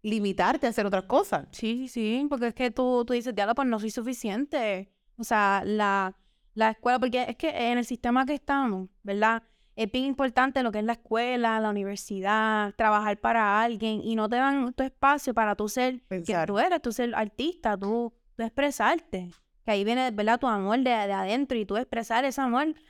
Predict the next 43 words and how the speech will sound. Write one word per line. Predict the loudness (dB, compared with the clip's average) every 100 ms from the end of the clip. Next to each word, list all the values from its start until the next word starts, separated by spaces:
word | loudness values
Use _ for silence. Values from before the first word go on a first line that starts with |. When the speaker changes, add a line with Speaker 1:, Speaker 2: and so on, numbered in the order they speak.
| -6
Speaker 2:
pa' | -2
afuera | 2 2
y |
para | 4
que | 2
la | 0
gente | -2 0
lo | 2
entienda. | 0 0 0 2 0 -4 _ _ -20 -6
Y | -4 -2 -2
Speaker 1:
Exactamente. | -4
Speaker 2:
estamos | 0 0 0 0
bien | -2 0
cerrados | 0 0 2 4 2 0
porque | -2 -2
eso | -2 0
es |
lo, | 2 0 -2 _
lo | 0 2
normal, | 2 0 2 2 2 -4 -10 _ _
Speaker 1:
Sí. | -8
Speaker 2:
¿verdad? | -2 2 4 2
Y |
pues | -2 -6 -8 _ _ _ _
Speaker 1:
Y, | -6 -4 -2 -2 -2
y, | 0
y | 0
ahí | 0
dijiste | 0 -2 0
algo | 0 0 -2
sumamente | -2 -2 0 0 0 0 0 -2 -4 -4
clave. | 0 2 2 -2 -6 _ _ _
No | -6 -2
nos, | 0 0
primero | 0 2 2
que | 2
no | 0
nos | 0
enseñan | -2 0 2 2
ni | 2
a | 0
hacer | -4 -2
dinero. | -2 -2 -2 -4